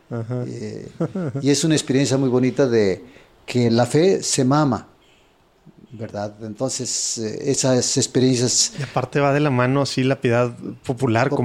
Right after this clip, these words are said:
Speaker 2: Popular,
Speaker 1: quien
Speaker 2: sí.
Speaker 1: dice, ¿no? O sea, que está ya
Speaker 2: Además,
Speaker 1: muy
Speaker 2: las
Speaker 1: metida en nuestra
Speaker 2: visitas,
Speaker 1: cultura
Speaker 2: las
Speaker 1: mexicana,
Speaker 2: visitas
Speaker 1: digamos.
Speaker 2: al Santísimo también, veía cómo hablaba y le veía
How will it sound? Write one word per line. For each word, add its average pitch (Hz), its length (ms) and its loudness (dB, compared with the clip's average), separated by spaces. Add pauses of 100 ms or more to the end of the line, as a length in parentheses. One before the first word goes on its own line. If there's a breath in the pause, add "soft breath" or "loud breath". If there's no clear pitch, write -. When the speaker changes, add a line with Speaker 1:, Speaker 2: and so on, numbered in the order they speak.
Speaker 2:
Popular, 127 200 6
Speaker 1:
quien 120 100 4
Speaker 2:
sí. 123 80 2
Speaker 1:
dice, 107 260 -4
¿no? 117 200 -2
O - 20 -2
sea, 123 140 -6
que - 120 -10
está - 200 -2
ya 127 100 4
Speaker 2:
Además, 147 200 6
Speaker 1:
muy 170 80 6
Speaker 2:
las 160 80 4
Speaker 1:
metida 139 140 2
en 135 60 4
nuestra 139 200 2
Speaker 2:
visitas, - 140 0
Speaker 1:
cultura 131 340 0
Speaker 2:
las 135 40 0
Speaker 1:
mexicana, 135 420 -2
Speaker 2:
visitas 120 260 2
Speaker 1:
digamos. 120 180 2
Speaker 2:
al 156 80 2
Santísimo 147 580 0
también, 135 300 2
veía 139 320 4
cómo 151 180 0
hablaba 135 360 2
y 135 40 4
le 120 120 0
veía 127 360 2